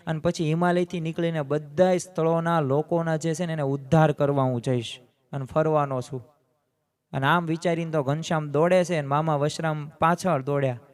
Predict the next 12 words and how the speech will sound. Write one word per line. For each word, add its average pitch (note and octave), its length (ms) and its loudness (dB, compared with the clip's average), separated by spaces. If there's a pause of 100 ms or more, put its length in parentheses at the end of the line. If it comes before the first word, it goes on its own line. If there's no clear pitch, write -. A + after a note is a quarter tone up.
(320)
ખૂબ A#3+ 280 4
દોડ્યા, F#3 360 2
પણ F#3 540 -2
ઘનશ્યામ D#3+ 420 -2
હાથમાં C#3+ 460 -2
આવે C#3 400 -4 (440)
નહીં. C3+ 340 -4 (180)
છેલ્લે F#3+ 280 2
તો G#3 140 2
મામા F#3 340 2
થાકી F#3+ 420 -2
ગયા, C#3+ 280 -6